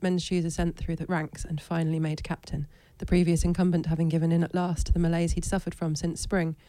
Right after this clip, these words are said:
As a result, Nut's first task as captain-elect, even before considering the problem of his own solo investiture, was to arrange a funeral for his predecessor. This he did with all due reverence,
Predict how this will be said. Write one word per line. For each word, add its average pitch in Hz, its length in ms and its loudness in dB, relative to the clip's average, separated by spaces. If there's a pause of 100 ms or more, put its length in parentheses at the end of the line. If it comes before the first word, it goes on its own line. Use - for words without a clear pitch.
(600)
As 240 140 6
a 262 40 8
result, 226 400 6
Nut's 208 220 2
first 202 280 4 (120)
task 190 360 2
as 180 100 0
captain-elect, - 760 0
even 196 200 4
before 180 260 2
considering 175 440 4
the 170 60 4
problem 175 320 4
of 165 100 4
his 160 120 2
own 175 160 6
solo 170 320 4
investiture, 165 680 2 (400)
was 175 120 0
to 196 140 4
arrange 180 360 4
a - 20 2
funeral 165 420 2
for 165 180 -2
his 151 120 2
predecessor. 151 680 0 (500)
This 190 140 8
he 185 100 8
did 180 160 8
with 170 140 6
all 170 120 8
due 165 160 4
reverence, 156 520 4